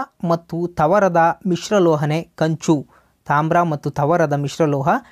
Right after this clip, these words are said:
ಕಂಚು. ಗಿಡದ ಯಾವ ಭಾಗದಲ್ಲಿ ಪುಷ್ಪರೇಣು ಉತ್ಪತ್ತಿಯಾಗುತ್ತದೆ? ಗಿಡದ ಯಾವ ಭಾಗದಲ್ಲಿ ಪುಷ್ಪರೇಣು ಉತ್ಪತ್ತಿಯಾಗುತ್ತದೆ?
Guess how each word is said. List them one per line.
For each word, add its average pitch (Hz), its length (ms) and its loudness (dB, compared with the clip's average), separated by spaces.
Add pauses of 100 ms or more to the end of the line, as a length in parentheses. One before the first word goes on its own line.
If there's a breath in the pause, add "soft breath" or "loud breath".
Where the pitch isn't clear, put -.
(180 soft breath)
ಕಂಚು. 147 480 -2 (920 soft breath)
ಗಿಡದ 269 340 2
ಯಾವ 202 340 4
ಭಾಗದಲ್ಲಿ 170 680 0 (320 soft breath)
ಪುಷ್ಪರೇಣು 214 600 0
ಉತ್ಪತ್ತಿಯಾಗುತ್ತದೆ? 156 1000 0
ಗಿಡದ 185 220 0
ಯಾವ 160 320 4
ಭಾಗದಲ್ಲಿ 156 560 0 (360 soft breath)
ಪುಷ್ಪರೇಣು 180 580 0
ಉತ್ಪತ್ತಿಯಾಗುತ್ತದೆ? 147 1000 0